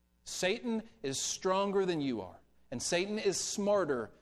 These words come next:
than you are. Satan even knows this Bible better than every single one of us in here.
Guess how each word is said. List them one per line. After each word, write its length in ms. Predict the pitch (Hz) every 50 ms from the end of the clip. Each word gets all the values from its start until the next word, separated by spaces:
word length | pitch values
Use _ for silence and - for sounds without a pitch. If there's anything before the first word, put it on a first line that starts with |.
| _ _
than 160 | - 139 139
you 220 | 139 135 127 117 98
are. 140 | 95 92 -
Satan 480 | - - - 214 233 254 233 151 147 - -
even 340 | 180 175 156 156 139 143
knows 360 | 151 156 160 165 160 143 - - - _ _ -
this 160 | 147 147 -
Bible 420 | 139 131 139 147 165 165 131 110
better 280 | 113 117 123 127 127 117
than 160 | 117 113 113
every 180 | 123 147 160 143
single 280 | - 185 156 139 135
one 140 | 139 151 151
of 80 | 135 117
us 160 | 117 - -
in 120 | 147 139
here. 180 | 127 120 117